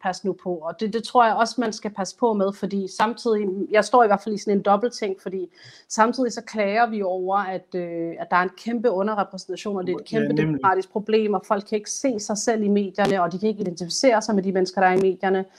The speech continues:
Speaker 1: eller bliver brugt som kilder, så vi vil jo også gerne have, at folk, de går ud, når de har lyst. Og i
Speaker 2: Mm.
Speaker 1: virkeligheden, i det, i den,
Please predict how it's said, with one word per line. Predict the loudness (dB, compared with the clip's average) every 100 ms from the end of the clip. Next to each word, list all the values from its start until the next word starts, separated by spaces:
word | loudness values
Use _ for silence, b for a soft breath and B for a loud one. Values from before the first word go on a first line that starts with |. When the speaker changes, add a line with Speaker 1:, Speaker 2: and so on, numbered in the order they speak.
| b _
Speaker 1:
eller | 4 6
bliver | 2
brugt | 2 0 0
som | -4
kilder, | -2 0 2 2
så | 0 -2 b b b
vi | 0
vil | 4
jo | 6
også | 4 4
gerne | 2 2 2
have, | 2 2
at | -6
folk, | -2 -2 0 -4
de | -6 -6 _ _ _ _ _ _ _ -20 -20 _ -20 2
går | 4 6
ud, | 4 4
når | -4
de | -6
har | -2
lyst. | -2 -2 -8 -18 -20 _ _
Og | 0 0
i |
Speaker 2:
Mm. | 2
Speaker 1:
virkeligheden, | 2 2 0 0
i | -4
det, | -6 -4
i | -2
den, | -2